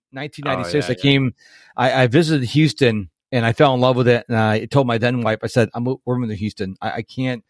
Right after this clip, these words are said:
Speaker 1: take the cold."
Speaker 2: <laughs>
Speaker 1: Now, ironic, we got divorced. She moved back up to Ohio, and I'm like, "No, no, no,
Speaker 2: <laughs>
Speaker 1: not enough." That's
Speaker 2: You're
Speaker 1: that.
Speaker 2: done?
Speaker 1: I, I,
Speaker 2: Yeah.
Speaker 1: I'm done. I, I, I'll go up there and visit Toronto, like, in the, you know, summer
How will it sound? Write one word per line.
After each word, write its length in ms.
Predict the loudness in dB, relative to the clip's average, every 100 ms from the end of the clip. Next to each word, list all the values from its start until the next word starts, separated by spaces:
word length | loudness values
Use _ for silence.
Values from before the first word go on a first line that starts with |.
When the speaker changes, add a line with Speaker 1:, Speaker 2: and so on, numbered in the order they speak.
| -10 -10 -10 -6
Speaker 1:
take 180 | -2 -2
the 80 | -2
cold." 300 | -2 -2 -4
Speaker 2:
<laughs> 60 | -2
Speaker 1:
Now, 160 | 2 2
ironic, 500 | 4 4 4 0 -2
we 100 | -2
got 160 | -2
divorced. 360 | 0 0 0 0
She 80 | 0
moved 160 | 0 0
back 180 | 0
up 140 | 0 -2
to 100 | -4
Ohio, 480 | -2 0 0 -2 -6 _ -12
and 80 |
I'm 100 | -10
like, 220 | -6 -6 -4
"No, 520 | -2 0 -2 -4 -10 -6
no, 380 | 0 0 0 -6 _ _ _ _ -8 -4
no, 220 | -4 -2 -2 -2 -8
Speaker 2:
<laughs> 260 | -14 -20
Speaker 1:
not 300 | -14 -10 -6
enough." 340 | -6 -6 -8 -8
That's 280 | -10 -6
Speaker 2:
You're 100 | -4
Speaker 1:
that. 80 | -2
Speaker 2:
done? 320 | 0 0 -2 -8 _ -8
Speaker 1:
I, 100 | -4
I, 20 |
Speaker 2:
Yeah. 100 | -4
Speaker 1:
I'm 140 | -4 -2
done. 340 | -2 -2 -10 -12
I, 60 |
I, 140 | -12 -14 _ _ -6
I'll 160 | -2 0
go 160 | 2 2
up 80 |
there 80 | 0
and 120 | -2 -2
visit 260 | -4 -6
Toronto, 540 | -4 0 0 0 0 -2
like, 240 | -4 -6 -10
in 180 | -12 -8
the, 240 | -8 -8 -10
you 60 |
know, 180 | -14 -14
summer 420 | -8 -4 -4 -6